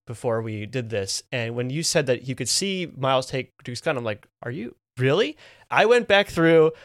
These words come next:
I was <laughs> spent probably about ten minutes just rewatching the same thing over and over again to see if I could figure out where it was. Eventually, I did see it. It, and if you go back and watch it, it's incredibly smooth. I could not,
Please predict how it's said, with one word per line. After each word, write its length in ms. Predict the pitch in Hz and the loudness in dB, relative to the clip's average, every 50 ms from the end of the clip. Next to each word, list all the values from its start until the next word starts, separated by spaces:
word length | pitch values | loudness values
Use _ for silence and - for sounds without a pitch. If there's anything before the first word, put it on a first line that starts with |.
| - - - | -20 -10 -2
I 120 | - 147 | 2 2
was 120 | 180 202 - | 2 2 2
<laughs> 60 | - | 2
spent 260 | - - 240 240 - | 2 2 2 2 2
probably 200 | - 202 190 190 | 2 2 2 4
about 260 | 170 165 143 - - | 4 4 2 2 -2
ten 280 | - - 170 175 190 180 | -2 2 2 2 4 4
minutes 320 | 156 156 143 113 98 - | 4 4 4 4 2 0
just 220 | - 147 139 - 131 | -2 -2 -4 -2 0
rewatching 460 | 147 175 175 160 151 151 - - 156 | 0 4 6 6 6 6 4 0 -2
the 80 | 131 | -2
same 340 | 123 - - 151 143 151 170 | -2 -2 0 0 0 0 0
thing 300 | 170 - - 160 151 143 | -2 0 0 2 2 2
over 200 | - 139 147 143 | 2 2 2 2
and 80 | 147 131 | 2 0
over 140 | 143 139 135 | 0 0 0
again 220 | 139 131 127 120 | 0 0 0 0
to 80 | 123 123 | -2 -2
see 160 | - - 160 | 0 0 2
if 80 | 160 | 2
I 80 | 160 151 | 2 2
could 100 | - 131 | 0 -2
figure 240 | - - 143 143 135 | -4 -2 0 2 2
out 100 | 123 123 | 2 2
where 200 | 127 131 131 135 | 2 2 2 2
it 80 | 131 | 2
was. 280 | 143 208 226 170 143 - - - - - - - | 4 4 4 4 2 0 -6 -14 -18 -16 -6 -2
Eventually, 400 | 147 147 180 220 233 - 214 196 | 2 2 2 2 2 2 2 4
I 60 | 175 | 4
did 200 | 139 139 170 165 | 2 2 0 0
see 200 | - - - 139 | 0 -2 -2 -2
it. 100 | 113 - - | -4 -4 -4
It, 160 | - 139 139 - - - _ - | -6 -6 -6 -6 -12 -20 _ -6
and 80 | 139 | -4
if 60 | 139 | -4
you 80 | 131 143 | -2 0
go 100 | 175 220 | 0 2
back 240 | 208 214 196 196 - | 4 4 2 4 2
and 120 | 175 147 | 2 4
watch 240 | 135 139 139 139 - | 4 4 4 2 0
it, 80 | 131 - | -4 -4
it's 260 | - 127 - - - - | -4 -4 -4 -6 -8 -8
incredibly 880 | - 147 131 120 - - - - - - - 202 247 196 143 117 120 110 | -8 -8 -8 -8 -10 -14 -16 -16 -12 0 2 4 4 4 2 0 0 -2
smooth. 480 | - - - 131 131 135 117 92 95 - | -2 -2 -2 0 0 0 0 -2 -4 -4
I 280 | - 123 156 185 185 151 131 - | 0 0 2 2 2 -2 -4 -6
could 220 | - 160 139 120 | -6 -6 -4 0
not, 260 | 120 160 202 202 - | 0 0 0 0 -2